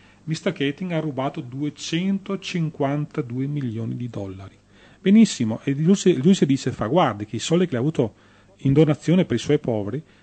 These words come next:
sono stati rubati dalla gente che è andata povera, perché sono stati trovati i loro fondi pensioni, i loro risparmi. Ben farebbe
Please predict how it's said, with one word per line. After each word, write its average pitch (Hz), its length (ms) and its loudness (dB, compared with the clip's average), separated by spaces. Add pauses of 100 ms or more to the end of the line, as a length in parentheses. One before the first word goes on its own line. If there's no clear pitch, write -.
(260)
sono 190 200 8
stati 190 120 2
rubati 127 460 2
dalla 135 120 2
gente 165 180 0
che - 80 -2
è 131 40 2
andata 123 200 -2
povera, 165 320 4
perché 113 160 -6
sono 131 240 0
stati - 220 -18
trovati 143 280 4
i 120 40 2
loro 139 180 6
fondi 131 320 0
pensioni, 147 440 2
i 117 40 2
loro 135 240 6
risparmi. 113 560 -2 (480)
Ben 165 380 8
farebbe 127 580 2